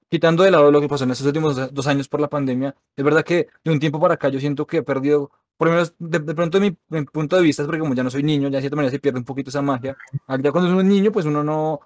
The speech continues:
no ve, ah, consumista, uno ve, es, quiero los juguetes, eh, también pasar fa-, el rato con familia, compartir las películas navideñas que son geniales, pero ya siendo uno más adulto, que ya uno no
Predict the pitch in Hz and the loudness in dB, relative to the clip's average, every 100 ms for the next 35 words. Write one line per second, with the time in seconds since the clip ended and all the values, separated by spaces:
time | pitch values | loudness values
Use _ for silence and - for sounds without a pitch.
0 | _ 160 151 160 151 - 180 175 147 180 | _ -2 2 4 2 -2 -4 -2 -2 -2
1 | 165 135 139 147 147 147 _ _ - 143 | 0 -2 0 2 2 2 _ _ -2 0
2 | 139 131 139 160 - 143 143 143 135 _ | 0 0 -2 -2 0 2 4 2 0 _
3 | _ - 131 131 123 127 127 127 127 123 | _ -8 -4 -2 -2 -2 0 0 0 -2
4 | - 131 127 143 139 - 139 131 139 127 | -6 -6 -6 -8 -12 -6 -4 -2 -2 -2
5 | 139 151 143 143 123 117 151 135 - - | 0 2 0 0 -4 -2 0 0 -6 -10
6 | 127 147 131 135 139 135 131 131 131 147 | -6 -2 0 2 2 2 0 -6 -4 -4
7 | 156 151 - _ _ _ 165 151 170 180 | -2 -4 -6 _ _ _ 2 2 2 0
8 | 175 170 180 165 151 156 135 127 135 143 | 0 2 2 2 0 -2 0 0 2 0
9 | 139 | 0